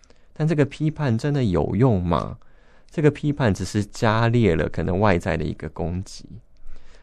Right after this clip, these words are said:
那我们怎么去停止这样的一个事情？不是以批判，而是以一个同理。就像说，我们现在社会发生了那么多的事情，我们要选择，我们是在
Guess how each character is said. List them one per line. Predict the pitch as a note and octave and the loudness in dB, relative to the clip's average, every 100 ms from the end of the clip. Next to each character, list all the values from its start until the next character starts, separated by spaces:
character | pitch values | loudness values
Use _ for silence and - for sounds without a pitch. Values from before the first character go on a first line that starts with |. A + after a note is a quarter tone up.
| - | -4
那 | D3 | 2
我 | G2+ | 4
们 | G2 | 4
怎 | F#2 | 2
么 | E2+ | 0
去 | - | -2
停 | G2+ - E2+ | -6 -6 -6
止 | - | -6
这 | D#2 | -6
样 | F2 D#2 - - - - | -4 -4 -8 -20 -20 -16
的 | - - | -12 -8
一 | |
个 | F2+ D2+ | -8 -8
事 | E2 - E2 | -8 -8 -8
情？ | - - - - _ _ _ - - | -10 -16 -20 -20 _ _ _ -20 -8
不 | A2+ | -6
是 | A2+ - | -4 -4
以 | - | -4
批 | - G#2 | -4 -4
判， | G#2 A2 | -4 -2
而 | E2+ E2+ | 0 -2
是 | F2+ A2+ | -2 -2
以 | E2+ F2+ | 0 -2
一 | |
个 | F#2 E2+ | -2 -6
同 | - - F2 F2+ | -8 -10 -8 -6
理。 | - - - - _ - - - - - - | -6 -10 -20 -20 _ -20 -20 -20 -20 -20 -12
就 | - | -4
像 | A#2 A#2+ | 2 2
说， | A2 A2 | 4 4
我 | |
们 | F2 | 4
现 | G2 | 2
在 | G2 | 2
社 | F#2+ F#2 | 2 -2
会 | F2+ | -2
发 | F2+ E2+ | -2 -4
生 | F#2+ F2+ | -2 0
了 | |
那 | F2+ A2 B2+ B2 | 2 2 4 4
么 | F#2+ D2+ | 4 0
多 | E2 | -4
的 | D#2+ C#2 | -8 -10
事 | - | -14
情， | - - - - _ - - - - | -18 -18 -20 -20 _ -20 -20 -20 -4
我 | F#2+ | 2
们 | F2+ F#2+ B2 | 4 4 2
要 | C3+ | 0
选 | B2 - E2 | 0 0 -2
择， | D#2+ E2+ | -2 0
我 | E2 | 0
们 | D#2+ F2 F2+ | 0 0 -2
是 | G2+ | -4
在 | F#2+ G#2 F2+ | 0 0 0